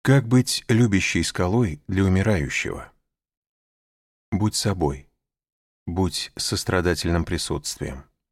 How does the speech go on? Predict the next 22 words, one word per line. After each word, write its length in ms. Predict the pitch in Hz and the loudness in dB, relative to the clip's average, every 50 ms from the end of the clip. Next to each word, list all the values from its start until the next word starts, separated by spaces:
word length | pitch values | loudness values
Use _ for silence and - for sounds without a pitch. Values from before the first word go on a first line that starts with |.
| _ _ _ _ _ _ - | _ _ _ _ _ _ -8
Будь 240 | - 80 87 80 - | -4 -2 -2 -2 -4
скромным. 580 | - - - 87 87 92 92 78 69 71 73 - _ _ _ _ _ _ _ _ _ _ _ _ | -4 -4 -2 0 0 0 0 -2 -4 -6 -10 -16 _ _ _ _ _ _ _ _ _ _ _ _
Будь 420 | - 80 85 85 76 - - - - - | -6 -4 -4 -2 -2 -4 -8 -10 -10 -8
в 140 | 82 80 | -6 -4
моменте. 720 | 85 82 78 73 76 80 78 73 67 - - - - - - _ _ _ _ _ _ _ _ _ _ _ _ _ _ _ | -2 -2 0 0 0 -2 -2 -2 -4 -6 -8 -10 -12 -14 -20 _ _ _ _ _ _ _ _ _ _ _ _ _ _ _
Доверяй 480 | - 95 104 104 107 107 107 113 117 113 | -4 0 2 2 4 4 4 2 2 0
процессу 560 | - 113 110 - - 113 101 - - - 113 | 0 0 -2 0 0 0 -2 -2 0 2 2
умирания. 680 | 107 104 101 90 85 80 80 78 76 76 73 71 - _ _ _ _ _ _ _ _ _ _ _ _ _ _ - | 4 4 4 2 2 0 0 0 -2 -4 -6 -8 -12 _ _ _ _ _ _ _ _ _ _ _ _ _ _ -6
Доверяй 460 | - 78 90 82 85 82 82 80 78 | -2 0 0 2 2 2 0 -2 -2
происходящему. 1000 | - 78 82 78 - - - 78 73 78 76 71 - - - - - 73 76 - _ _ _ _ _ _ _ _ _ _ _ _ _ _ _ _ _ - | -2 -4 -4 -4 -4 -4 -4 -4 -2 -2 -4 -4 -4 -8 -8 -10 -12 -14 -18 -20 _ _ _ _ _ _ _ _ _ _ _ _ _ _ _ _ _ -2
Не 200 | 95 98 117 120 | 2 4 4 4
теряй 280 | - 143 139 143 139 139 | 4 4 6 6 4 4
чувство 320 | - 147 123 - - 135 | 2 0 -2 0 2 4
юмора. 520 | 127 127 139 123 90 69 - - - - _ _ _ _ _ _ _ _ _ _ _ _ _ - | 4 4 4 4 2 2 0 -4 -8 -14 _ _ _ _ _ _ _ _ _ _ _ _ _ 0
Ничего 640 | 98 98 107 127 135 139 - - 131 123 131 131 120 | 4 6 8 8 6 6 4 2 2 4 6 6 6
не 120 | 101 98 | 8 6
ожидай 420 | 95 85 90 90 82 101 113 110 110 | 6 4 2 2 2 2 2 2 2
и 160 | - 107 95 | 0 0 0
будь 200 | 82 92 90 80 | 0 0 0 0
готов 340 | - 87 82 - 82 - - | -2 -2 -2 -2 -4 -4 -6
ко 120 | - - | -10 -12
всему. 460 | - - - - 76 71 67 67 67 | -10 -8 -4 -2 -2 -2 -2 -4 -8